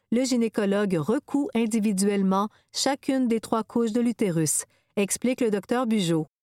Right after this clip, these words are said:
On utilise d'ailleurs le nom « technique en trois plans ». La méthode rapide, introduite dans les années mille neuf cent soixante-dix, on recoud les trois couches en même temps. Avec la méthode à un plan,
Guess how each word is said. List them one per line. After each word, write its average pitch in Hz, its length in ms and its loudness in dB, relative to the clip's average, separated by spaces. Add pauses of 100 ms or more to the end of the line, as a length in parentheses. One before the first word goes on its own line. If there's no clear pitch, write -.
On 190 200 2
utilise 226 400 0
d'ailleurs 190 340 0
le 185 140 2
nom « 220 320 0 (200)
technique 254 480 -2
en 202 140 0
trois 220 300 0
plans ». 165 340 0 (340)
La 208 140 2
méthode 214 300 0
rapide, 247 500 0 (280)
introduite 220 560 0
dans 190 120 2
les 180 180 2
années 175 200 2
mille 226 140 2
neuf 254 120 0
cent 226 200 -2
soixante-dix, 214 760 0 (420)
on 285 160 0
recoud 285 340 0
les 240 120 0
trois 220 220 -2
couches 233 320 0
en 240 80 2
même 214 200 2
temps. 160 280 0 (640)
Avec 208 280 0
la 202 100 2
méthode 196 340 2
à 165 80 0
un 165 120 2
plan, 185 300 0